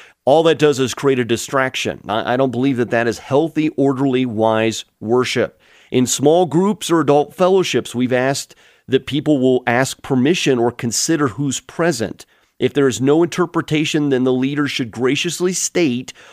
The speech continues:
"Although we encourage the exercise of your gifts, we know that God will speak to us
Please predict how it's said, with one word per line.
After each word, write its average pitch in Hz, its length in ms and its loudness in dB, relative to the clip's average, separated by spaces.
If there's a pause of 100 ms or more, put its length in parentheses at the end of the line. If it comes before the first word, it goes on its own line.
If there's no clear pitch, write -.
"Although 131 340 4
we 143 200 0
encourage 151 560 -2
the - 180 -10
exercise 156 760 0
of 123 100 -4
your 123 100 -2
gifts, 120 440 0
we 123 180 0
know 143 300 4
that 151 180 0
God 151 280 2
will 139 120 -4
speak - 400 -10
to 123 180 0
us 110 220 0